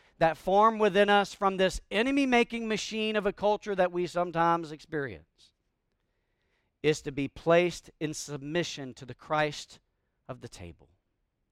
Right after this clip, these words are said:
The gracious host who says, "All are welcomed here, but, beloved,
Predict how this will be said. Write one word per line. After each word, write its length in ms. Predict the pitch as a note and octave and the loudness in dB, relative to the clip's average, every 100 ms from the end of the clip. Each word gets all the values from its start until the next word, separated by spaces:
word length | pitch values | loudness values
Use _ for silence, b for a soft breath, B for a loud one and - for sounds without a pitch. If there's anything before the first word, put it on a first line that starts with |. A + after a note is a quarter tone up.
| _ _ _ _ _ | _ _ _ _ _
The 80 | B2+ | -14
gracious 520 | A#2+ D3 D#3+ - F3 - | -4 0 0 -2 -12 -10
host 380 | D3+ C#3+ - | -8 -8 -8
who 80 | C#3+ | -18
says, 540 | B2 C#3 B2 A#2+ A2+ - | -12 -4 -2 -2 -6 -10
"All 360 | C#3 C3 C#3+ D3 | 0 2 2 0
are 140 | C#3+ B2+ | -2 -4
welcomed 600 | B2 C3+ C3 - G#2+ - | -2 -2 -2 -10 -20 -18
here, 220 | A#2+ G#2+ | -14 -14
but, 400 | G#2 A2+ F3 D3+ | -14 -2 0 0
beloved, 540 | D3 C#3+ D#3+ D#3+ C3 | -6 -2 -2 -2 -6